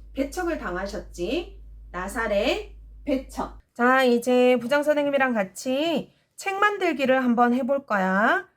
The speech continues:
자, 우리 색종이 접는 것처럼. 자, 이렇게 반 접고 다시 펼쳐서 다시 이번에는 반대쪽으로 네모 반 접기.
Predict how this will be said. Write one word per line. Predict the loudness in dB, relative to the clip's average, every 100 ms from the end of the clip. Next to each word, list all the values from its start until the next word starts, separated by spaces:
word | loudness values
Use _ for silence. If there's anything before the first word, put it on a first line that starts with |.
| _
자, | -4 0 0
우리 | 0 0 0 -2
색종이 | -4 -4 -2 0
접는 | 0 -2 0 4
것처럼. | 4 4 2 4 4 4 2 0 _ _ -20 _
자, | -8 -4 0 2 2 0 -4 _ _
이렇게 | -6 -4 -4 -2 0 2 2 0 -2 -6 _ _ _ -8
반 | -2 0 2
접고 | 2 0 _ -2 0 4 4 2 -2 -8 -20 _ _ _ _ _
다시 | -2 -2 -2 -4
펼쳐서 | -2 0 2 2 4 4 4 4 4 2 -2 -8 _ _ _
다시 | -8 -6 -4
이번에는 | -2 0 2 0 0 -2
반대쪽으로 | -2 -2 0 0 -2 -2 0 2 4 4 4 2 -6 _
네모 | -4 -2 2 2 2
반 | -2 -2
접기. | 0 0 0 -10 -2 0 0 0 -2 -4